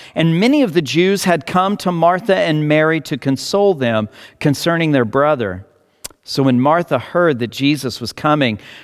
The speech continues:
she went and met him. But Mary remained seated in the house.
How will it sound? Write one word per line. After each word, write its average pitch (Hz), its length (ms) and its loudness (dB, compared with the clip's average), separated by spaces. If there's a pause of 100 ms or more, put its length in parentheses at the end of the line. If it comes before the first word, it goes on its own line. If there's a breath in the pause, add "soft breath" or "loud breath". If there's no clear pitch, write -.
she - 360 0
went 151 440 2
and 131 240 0
met 139 220 2
him. 104 500 -6 (460)
But 196 120 2
Mary 208 420 4
remained 147 540 0
seated 139 460 -4
in 120 100 0
the 113 80 0
house. 113 680 -2